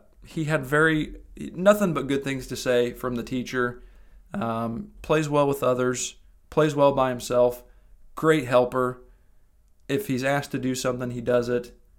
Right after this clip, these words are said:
It's just, uh, I'm, I'm a lucky dude, very, very lucky dude, uh, to have such an incredible son like Beckett James Williams. And, uh, we didn't do,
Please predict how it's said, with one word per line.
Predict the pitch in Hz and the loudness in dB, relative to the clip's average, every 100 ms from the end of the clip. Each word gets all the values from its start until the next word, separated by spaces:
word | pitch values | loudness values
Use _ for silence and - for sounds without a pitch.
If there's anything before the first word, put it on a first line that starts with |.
| _ - _ - | _ -20 _ -20
It's | - | -14
just, | - 139 - | -6 -6 0
uh, | 131 123 120 117 117 55 53 - - - - - | 4 6 6 6 2 0 -4 -6 -18 -20 -10 -4
I'm, | 135 131 | -2 0
I'm | 143 | 0
a | 147 | 4
lucky | 131 127 120 | 2 2 -4
dude, | 117 - 185 | -4 -4 -4
very, | 147 147 147 | -2 0 0
very | 131 131 123 | 0 2 4
lucky | 120 120 127 | 2 0 -4
dude, | 110 107 - - - - | -4 -4 -8 -16 -20 -14
uh, | - 50 - | -8 -6 -6
to | 120 | -8
have | 120 117 113 - - _ - _ - | -4 -4 -4 -12 -20 _ -20 _ -14
such | - 127 127 | -6 -6 -4
an | |
incredible | 117 107 - 135 131 120 | -8 -6 -2 -2 -2 -4
son | - 123 123 123 - - - - - | -2 0 0 -6 -14 -20 -20 -12 -8
like | 156 | -2
Beckett | 170 170 165 | -2 -2 -4
James | 175 175 170 | -4 -4 -6
Williams. | 269 - 202 - - - - - - - - | -6 -6 -8 -10 -20 -20 -20 -20 -20 -20 -12
And, | 131 131 131 127 127 | -6 -4 -2 -2 2
uh, | 127 127 127 | 6 8 8
we | 151 | 4
didn't | 214 202 185 | 2 0 0
do, | 190 196 196 196 - | 2 2 0 -2 -6